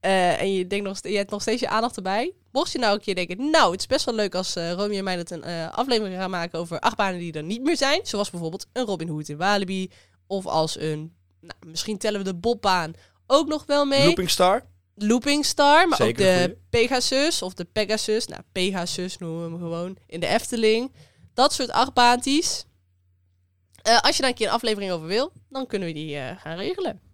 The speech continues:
Speaker 2: Ja.
Speaker 1: Ja. Nou, dan, eh, hoe kan je, eh, ons dan contacteren? Hè? Dat is natuurlijk heel belangrijk. We hadden het in het begin van de aflevering ook al genoemd. We zijn te vinden op Instagram, apenstaartje van nul tot achtbaan. Twitter, apenstaartje van nul tot achtbaan.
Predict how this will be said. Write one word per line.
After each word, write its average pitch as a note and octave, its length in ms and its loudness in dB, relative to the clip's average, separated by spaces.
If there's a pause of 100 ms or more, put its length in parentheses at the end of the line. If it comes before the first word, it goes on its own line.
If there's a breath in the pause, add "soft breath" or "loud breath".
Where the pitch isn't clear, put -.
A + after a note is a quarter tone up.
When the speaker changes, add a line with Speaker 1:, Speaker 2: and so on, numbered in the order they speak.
(140)
Speaker 2:
Ja. F#4+ 220 -4 (680)
Speaker 1:
Ja. B4+ 240 2 (640)
Nou, D4+ 340 4 (120)
dan, E4 280 4
eh, D#4 240 8
hoe D#4+ 220 8
kan E4+ 200 4
je, D4+ 80 6 (340)
eh, F#3+ 80 2
ons A#3 160 2
dan A3+ 180 4
contacteren? A#3 600 0
Hè? F#3+ 80 4
Dat G#3 100 -6
is - 60 -6
natuurlijk E3 300 -10
heel F3 180 -4
belangrijk. D3+ 400 -4
We F#3+ 80 -4
hadden B3+ 180 4
het C4+ 80 -2
in C4 60 0
het A#3 80 -8
begin B3 140 -2
van A#3 140 -4
de A3 80 0
aflevering G3+ 420 -4
ook G3+ 120 -6
al G3+ 60 -8
genoemd. G3 300 -8 (360 soft breath)
We C#4 60 -12
zijn E4+ 160 6
te D#4+ 100 -4
vinden D#4 240 4
op C#4+ 100 -2
Instagram, D4 540 0
apenstaartje A#3+ 420 -2
van A3 100 -4
nul A#3+ 100 2
tot A#3 160 -10
achtbaan. G#3 440 0
Twitter, C#4+ 460 2
apenstaartje G#3+ 420 0
van G3+ 80 -6
nul G3+ 120 -6
tot F#3+ 120 -12
achtbaan. F3+ 420 -6